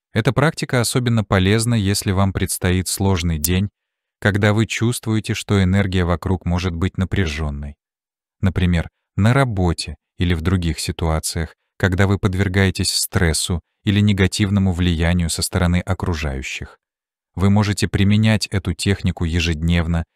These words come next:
или по мере необходимости, когда чувствуете, что вам нужно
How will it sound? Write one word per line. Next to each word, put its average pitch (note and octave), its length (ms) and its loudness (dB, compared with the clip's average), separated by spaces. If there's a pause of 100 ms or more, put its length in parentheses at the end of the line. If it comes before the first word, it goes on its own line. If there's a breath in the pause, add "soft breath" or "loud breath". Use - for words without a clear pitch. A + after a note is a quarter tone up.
(180)
или G#2+ 180 4
по G2+ 160 2
мере G2+ 260 2
необходимости, G2 960 0 (300)
когда F#2+ 280 0
чувствуете, A2 600 -2
что G2 240 -2
вам G2 220 4
нужно G2+ 300 2